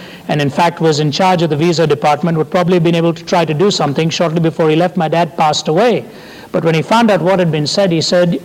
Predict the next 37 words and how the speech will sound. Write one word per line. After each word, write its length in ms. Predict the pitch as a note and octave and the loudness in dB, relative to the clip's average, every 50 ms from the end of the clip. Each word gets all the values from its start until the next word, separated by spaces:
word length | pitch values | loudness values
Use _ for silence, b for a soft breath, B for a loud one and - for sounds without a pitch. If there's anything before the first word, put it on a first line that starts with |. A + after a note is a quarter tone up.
| B B B B B | B B B B B
"They 180 | D#3 D3 F#3+ G3+ | 0 2 2 4
will 200 | F#3 F#3+ F#3 F#3 | 4 4 4 4
never 340 | F#3+ G3+ A3 A#3 A3+ C4+ - | 4 4 4 4 4 2 0
change 400 | - - A#3 A3 G#3+ G#3 F#3+ D#3+ | 0 0 0 2 2 2 2 2
that 200 | G3 F#3 F3+ - | 0 0 0 0
line." 480 | F3 D#3+ C#3+ C#3 C3 B2 A#2 A2+ A2+ A2+ A#2+ B B B B B B B B | 0 0 2 0 0 -2 -4 -6 -8 -12 -14 B B B B B B B B
He 140 | B G#3+ G3 | B -2 -2
said, 240 | - - G3 F3 E3+ | 0 0 0 2 2
"You 160 | G#3+ C4 B3 | 4 4 4
don't 360 | G3 A3+ G#3+ G#3+ G3+ G#3+ G#3+ | 4 4 4 2 2 0 -4
tell 440 | - - A#3 A#3 B3 A#3+ A#3 C#4+ A#3 | -4 -2 2 2 4 4 4 2 2
a 80 | G3+ E3 | 0 -2
people 640 | - G#3+ G#3 F#3+ G#3 G3 F#3+ F#3 F3+ G#3 - - | 0 -2 -2 -2 0 0 2 2 2 2 0 0
of 260 | F#3+ F3 D3+ C#3+ C#3 C3+ | -2 -2 -2 -2 -2 0
that 360 | F3+ F3+ F#3+ F#3 - - - - - - | 2 2 2 0 -4 -10 -20 -20 -12 -8
respect 560 | - D#3+ E3 D3+ - - - G#3 F#3+ G3+ - - | -4 -2 -2 -2 -2 -2 0 0 0 0 -2 -2
for 100 | G3 D3+ | 0 2
their 220 | D#3 D#3+ F3 F3 | 4 4 4 4
own 100 | F3 E3 | 2 2
heritage 580 | C#3+ G#3 C4+ D4+ A3+ - G3+ D#3 D3 C#3 - B B B B | 2 2 2 0 0 2 2 2 0 0 -4 B B B B
that 140 | - G3+ D#3+ | -2 0 0
you're 120 | F#3 G#3 | 0 0
coming 340 | G#3 - G3+ G3+ G3+ G3+ F#3+ | 0 0 2 2 2 2 2
there 160 | E3+ F3+ - | 4 2 2
to 120 | G#3 G#3 F#3+ | 2 0 -4
teach 340 | - - - B3 - - - | -4 -2 -2 0 0 0 -2
them 160 | F#3+ F3 E3 | 0 0 0
about 380 | D#3+ D#3 F3 F#3 G3 F3+ E3 D#3+ | 2 2 2 2 2 2 2 2
God 400 | A3+ C#4 D4 C4+ G3 E3+ B B B - | 2 2 2 2 0 0 B B B -2
when 160 | A3+ G3+ G3 | 0 2 2
the 100 | F#3 F3 | 2 2
whole 220 | G3+ G#3+ A3 A3+ | 2 2 4 4
nation 800 | A3 A#3 C4+ F4 G4 - - - E4+ F4 D4+ A#3+ G3 F3 - - | 4 4 4 4 2 2 0 0 2 2 4 2 2 0 -2 -2
is 140 | - C4+ G#3 | 0 0 0
steeped 420 | - - - B3+ B3 G3 - - G#3 | 0 -2 -2 -2 -2 -2 -2 -2 -2
in 140 | F#3 E3+ | 0 0
religion." 540 | D3+ D#3 D3+ C#3 C#3+ B2+ - - C3+ B2+ B2 | 0 0 0 0 -2 -4 -8 -10 -10 -12 -14